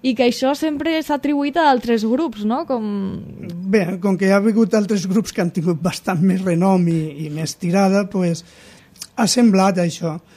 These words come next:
Speaker 2: Però inclús los Obrim Pas, que potser és els que més ho atribueixen, ells, ells tenen claríssim. Inclús vam coincidir a Benimaclet quan ells començaven a tocar i ells no t-,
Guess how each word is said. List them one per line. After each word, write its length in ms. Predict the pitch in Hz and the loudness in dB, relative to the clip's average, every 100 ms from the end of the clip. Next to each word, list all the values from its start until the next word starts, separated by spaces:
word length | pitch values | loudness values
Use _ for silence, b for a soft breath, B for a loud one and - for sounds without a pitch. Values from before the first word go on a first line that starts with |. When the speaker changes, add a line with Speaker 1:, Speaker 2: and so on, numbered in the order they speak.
| b b | b b
Speaker 2:
Però 180 | 175 | 0
inclús 460 | 180 180 190 196 185 | 0 0 2 2 4
los 200 | 196 190 | 4 4
Obrim 260 | 196 208 190 | 4 4 4
Pas, 220 | 190 190 | 2 0
que 80 | - | -2
potser 280 | 196 180 190 | -4 -2 -2
és 60 | 180 | 0
els 160 | 175 - | -2 -2
que 140 | 185 165 | -2 2
més 440 | 170 180 175 165 | 4 4 4 2
ho 60 | 165 | 0
atribueixen, 880 | 170 180 175 185 175 202 202 190 170 | 0 0 0 0 0 -2 -2 -2 -2
ells, 540 | 156 160 - - - | -4 -6 -10 -12 -10
ells 220 | 151 139 - | -12 -12 -12
tenen 300 | 151 147 151 | -12 -10 -12
claríssim. 600 | 147 156 156 - 165 165 156 B B B B | -8 -8 -6 -6 -4 -4 -6 B B B B
Inclús 400 | 196 170 196 175 | -2 2 4 4
vam 220 | 185 190 185 | 4 4 4
coincidir 720 | 196 190 180 196 190 185 180 | 4 4 4 2 4 4 4
a 140 | 175 | 2
Benimaclet 640 | 165 175 180 170 170 185 175 | 2 2 4 2 0 -2 -2
quan 200 | 180 165 | -2 0
ells 160 | 165 165 | 0 -2
començaven 600 | 185 160 160 170 165 165 | -2 -2 -2 -2 -2 0
a 140 | 165 165 | 0 -2
tocar 380 | 165 160 175 170 | -4 -2 -4 -4
i 180 | 175 165 | -2 0
ells 220 | 170 160 175 | 0 0 0
no 140 | 185 | -2
t-, 140 | 170 | -2